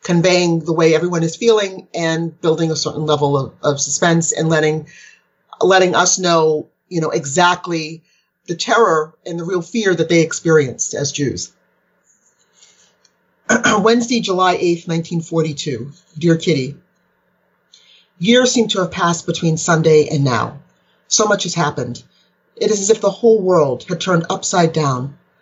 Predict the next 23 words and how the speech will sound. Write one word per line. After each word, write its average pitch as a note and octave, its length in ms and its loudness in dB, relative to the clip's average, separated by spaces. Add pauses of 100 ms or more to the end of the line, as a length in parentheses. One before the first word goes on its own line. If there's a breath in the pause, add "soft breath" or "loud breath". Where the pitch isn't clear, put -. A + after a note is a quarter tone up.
(360)
But F#3 100 2
I'm G3 100 4
still G#3 280 2
alive, E3+ 320 2
Kitty, C#3 360 -2 (460)
and E3+ 120 2
that's E3+ 200 2
the E3 100 4
main D#3+ 260 4
thing, C3+ 180 -2
Daddy B2 260 -4
says. C3 440 -8 (840)
Yes, D#3+ 420 0
I'm F#3+ 140 0
still G3+ 240 0
alive, C#3+ 480 0
indeed, D3 460 0 (360)
but - 140 0
don't F3 160 6
ask E3 240 0
where F3+ 360 0 (140)
or E3 140 0
how. C#3 440 -2